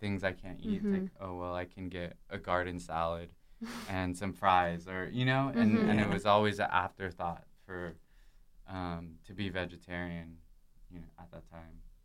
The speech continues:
Speaker 2: Yeah, um, it's also very interesting that, are you guys the only two people in your family that are vegetarian?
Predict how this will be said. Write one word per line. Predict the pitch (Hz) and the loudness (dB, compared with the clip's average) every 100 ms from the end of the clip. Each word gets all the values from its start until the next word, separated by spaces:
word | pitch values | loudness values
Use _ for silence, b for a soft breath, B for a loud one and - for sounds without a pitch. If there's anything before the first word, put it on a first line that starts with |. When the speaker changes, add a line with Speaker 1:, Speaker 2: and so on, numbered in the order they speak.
| _ | _
Speaker 2:
Yeah, | 226 240 214 170 - | -8 -4 -2 -2 -2
um, | 196 190 180 170 - - - - - - | 2 2 2 -2 -6 -14 -20 -20 -14 -4
it's | 220 | 6
also | 277 320 330 | 6 8 4
very | 254 240 | 4 2
interesting | 208 214 202 196 - 185 | 0 -2 -6 -8 -6 -4
that, | 180 - | -2 2
are | 214 | 4
you | 240 | 4
guys | 247 254 247 | 6 4 4
the | 233 220 | 0 0
only | 208 208 214 214 | 2 2 2 0
two | 202 208 202 | -4 -6 -6
people | - 202 208 | -8 -6 -2
in | 208 | 0
your | 202 | 0
family | 202 220 220 220 | -2 -4 -2 -2
that | 220 | -4
are | 226 | -4
vegetarian? | 220 220 240 233 233 240 | -6 -8 -8 -6 -4 -4